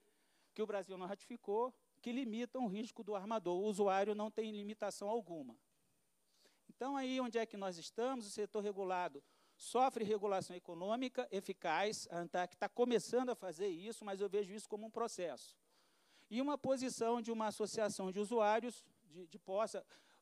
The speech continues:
eu, eu tenho, eu trabalho já há trinta e oito anos no setor, sou oficial de náutica e como advogado há vinte e cinco anos. Então, eu tenho, a maior quantidade de clientes que eu tenho são importadores e exportadores que sofrem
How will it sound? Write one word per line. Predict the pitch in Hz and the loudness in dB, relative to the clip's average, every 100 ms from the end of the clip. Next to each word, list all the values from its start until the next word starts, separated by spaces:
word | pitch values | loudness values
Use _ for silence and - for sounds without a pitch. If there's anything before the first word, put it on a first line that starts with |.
| - | -6
eu, | 190 185 | -4 -2
eu | 180 | -4
tenho, | - 208 226 208 185 170 | -2 -2 0 -2 -4 -6
eu | - | -2
trabalho | 180 170 196 196 | 0 4 4 4
já | 165 180 165 | 0 0 0
há | |
trinta | - 202 226 | -2 -6 -2
e | 208 | -2
oito | 196 175 | -2 -6
anos | 175 170 | -8 -8
no | 170 | -8
setor, | 202 185 214 | -8 -4 -4
sou | - | -4
oficial | 185 - 175 170 | -8 -6 -4 -4
de | 190 | -2
náutica | 185 202 202 | 0 0 0
e | 202 | -6
como | 202 196 | -4 -4
advogado | 180 180 175 185 185 | -4 -4 -2 -2 -4
há | |
vinte | 175 202 | -10 -14
e | |
cinco | - 214 220 196 | -14 -14 -6 -4
anos. | 160 139 | -4 -8
Então, | 156 - 196 208 | -12 -4 -4 -4
eu | |
tenho, | 202 202 220 214 _ _ _ _ _ _ - | -6 -6 -8 -12 _ _ _ _ _ _ -14
a | 202 185 | -6 -4
maior | 196 202 233 233 | 2 4 6 4
quantidade | - 208 220 180 175 160 | 0 -8 -6 -2 -2 -4
de | 185 | -12
clientes | 196 170 160 | -10 -10 -8
que | 208 | -8
eu | |
tenho | 190 202 214 | -6 -6 -6
são | 220 | -4
importadores | 214 - 214 - 196 170 208 214 | -4 -2 -2 -2 -4 -2 -4 -4
e | 208 | -10
exportadores | - 190 180 185 175 202 196 | -10 -10 -6 -6 -2 -4 -4
que | - 262 | -8 -10
sofrem | - 214 240 - 247 | -2 2 2 0 -6